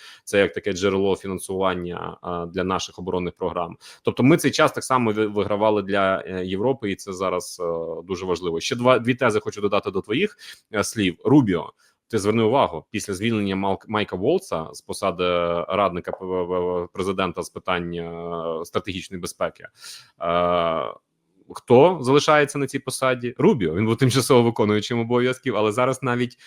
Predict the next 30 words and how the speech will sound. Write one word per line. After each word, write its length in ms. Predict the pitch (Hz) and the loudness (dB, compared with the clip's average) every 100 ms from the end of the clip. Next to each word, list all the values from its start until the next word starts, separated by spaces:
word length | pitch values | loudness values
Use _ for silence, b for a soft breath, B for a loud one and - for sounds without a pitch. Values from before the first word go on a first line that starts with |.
| b | b
навіть 300 | 113 120 131 | 0 0 2
обговорення 580 | 143 127 180 277 202 151 | 0 0 0 0 0 0
немає 360 | 127 113 113 104 | 0 -2 -2 -2
на 100 | 98 | -2
те, 120 | - | -6
щоб 140 | - 90 | -10 -10
це 100 | 101 | -10
був 200 | 92 90 | -10 -10
хтось 280 | - - - | -8 -8 -8
інший. 300 | 98 - 98 | -10 -4 -2
Рубіо 300 | 214 147 131 | 0 0 0
собі 240 | - 160 | -4 -8
поєднав, 600 | - 127 123 160 151 113 b b _ | -2 -2 0 2 2 0 b b _
е, 320 | 110 104 101 92 113 | -2 0 0 -4 -6
ну, 180 | 120 90 - | -6 -6 -4
там, 260 | 95 87 - _ _ _ _ _ _ _ | -6 -6 -12 _ _ _ _ _ _ _
верховні 760 | - 120 151 - 202 190 175 160 | -2 4 4 6 6 6 4 -2
посади 580 | - 151 - 165 147 139 | 0 -2 0 0 2 0
в 300 | 127 131 123 | 0 0 0
Сполучених 460 | - 143 131 127 | 0 -2 -2 -4
Штатах. 540 | 117 - 92 - 82 - B B | -4 0 0 -2 -10 -14 B B
Це 500 | - 135 127 120 117 110 | -2 4 6 6 4 0
глава 360 | 110 120 143 | -2 0 0
Держдепу 560 | 139 127 127 165 - 127 | 0 0 0 0 0 -4
і 360 | - 117 113 110 | -4 -6 -2 0
радник 340 | 107 123 113 | 0 -2 -4
з 40 | |
питань 260 | - 120 110 | -10 -8 -4
нацбезпеки. 600 | 107 101 101 - 85 - | -4 -6 -8 -6 -6 -6
Це 280 | - 151 | -4 -2